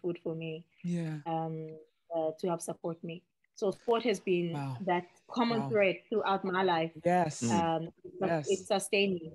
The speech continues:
Speaker 1: It sustained me now to, to where I am, and I'm sure
Speaker 2: Yeah.
Speaker 1: it's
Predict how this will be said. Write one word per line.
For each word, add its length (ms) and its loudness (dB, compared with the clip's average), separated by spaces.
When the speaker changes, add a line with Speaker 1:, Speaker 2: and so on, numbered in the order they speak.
Speaker 1:
It 200 -4
sustained 440 2
me 100 0
now 560 0
to, 300 -4
to 100 -6
where 120 2
I 80 2
am, 460 -4
and 300 -6
I'm 120 -4
sure 200 0
Speaker 2:
Yeah. 60 0
Speaker 1:
it's 100 -8